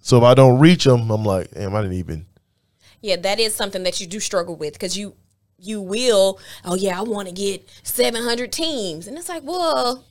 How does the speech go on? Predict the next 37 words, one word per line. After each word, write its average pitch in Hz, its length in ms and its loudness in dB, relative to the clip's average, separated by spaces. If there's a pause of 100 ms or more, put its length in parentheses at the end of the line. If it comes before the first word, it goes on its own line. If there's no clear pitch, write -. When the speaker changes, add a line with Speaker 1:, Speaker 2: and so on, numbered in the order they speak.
Speaker 2:
<laughs> - 140 -16
I - 1000 -6
think 381 160 -4
one 320 160 4
day 302 100 8
you 294 160 0
will 302 180 0
be 440 120 0
able 277 100 -6
to 262 60 -6
get 254 160 -4
seven 247 240 -4
hundred 226 200 -8
teams, 480 260 -4
but 240 120 -2
you're 320 100 -2
just 262 200 -2
now 220 160 0
getting 202 280 -4
in, 311 340 -4
so - 100 -6
you 196 100 -10
might 226 180 -4
not 196 200 -4
get - 240 0
seven 180 320 -4
hundred 151 260 -14
teams. 131 380 -14
Or, 127 100 -12 (320)
"Oh, 247 180 2
I 233 100 -2
wanna 226 240 -6
put 233 180 -6
on 220 120 -4
a 202 60 -6
college 247 380 2
event." 208 320 -4